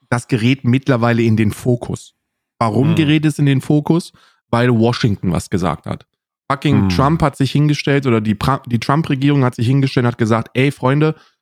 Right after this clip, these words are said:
Speaker 1: ähm, da verhungern vierzehntausend Kinder.“ Die sind innerhalb der nächsten Tage tot, es sei denn, wir lassen Nahrungsmittel rein. Also liefern wir keine Waffen mehr, bis da auch wieder Lebensmittel reinkommen.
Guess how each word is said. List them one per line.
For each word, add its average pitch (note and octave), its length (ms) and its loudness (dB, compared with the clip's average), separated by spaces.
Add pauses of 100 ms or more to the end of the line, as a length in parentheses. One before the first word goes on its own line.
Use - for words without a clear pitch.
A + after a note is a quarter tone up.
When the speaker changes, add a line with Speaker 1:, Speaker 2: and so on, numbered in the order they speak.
(140)
Speaker 1:
ähm, A2 300 0
da A2+ 120 -2
verhungern B2 420 0
vierzehntausend A#2+ 640 0
Kinder.“ F3+ 400 0 (440)
Die B2+ 40 2
sind B2+ 260 0
innerhalb A#2 300 0
der A#2 80 0
nächsten A#2 300 -2
Tage G2+ 240 0
tot, F#3+ 300 -2 (500)
es B2 140 -4
sei C3+ 220 0
denn, C3 400 0
wir A#2+ 80 2
lassen A2+ 240 0
Nahrungsmittel G2 480 0
rein. D2+ 240 -4 (440)
Also C#3+ 520 0 (360)
liefern C#3+ 360 2
wir A#2+ 80 2
keine G#2+ 260 2
Waffen C#3+ 240 0
mehr, C#3 280 0 (640)
bis D3 160 -2
da B2 100 0
auch G#2+ 180 0
wieder G#2+ 140 2
Lebensmittel G2 480 0
reinkommen. - 440 -6